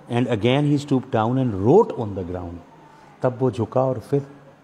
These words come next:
मिट्टी के अंदर, धूल के अंदर लिख रहा है नाम। "Which they heard," उन्होंने सुना। पर यीशु मसीह बोला नहीं है, फिर भी उनको सुनाई दिया।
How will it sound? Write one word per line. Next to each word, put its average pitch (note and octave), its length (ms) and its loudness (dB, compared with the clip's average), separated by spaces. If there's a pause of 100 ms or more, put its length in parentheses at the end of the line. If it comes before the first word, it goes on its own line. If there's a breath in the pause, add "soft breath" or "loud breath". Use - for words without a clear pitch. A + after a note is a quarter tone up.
(440)
मिट्टी A#2 340 -2
के C3+ 120 -4
अंदर, G#2 220 -4
धूल A#2 340 0
के C#3+ 120 -4
अंदर A2+ 200 -2
लिख F#2+ 280 -6
रहा F#2 80 -8
है F2 80 -10
नाम। D#2+ 280 -10 (1040 loud breath)
"Which D3+ 260 2
they G#2+ 340 -2
heard," F#2+ 500 -4 (200)
उन्होंने A2+ 320 -6
सुना। F2+ 440 -8 (1160)
पर G#2+ 100 0
यीशु A#2+ 280 0
मसीह D3 260 -2
बोला A2+ 260 -2
नहीं D3+ 240 -2
है, C#3 60 -6
फिर B2 200 -4
भी C#3 140 -4
उनको C3+ 240 -4
सुनाई G2 360 -8
दिया। F2 280 -8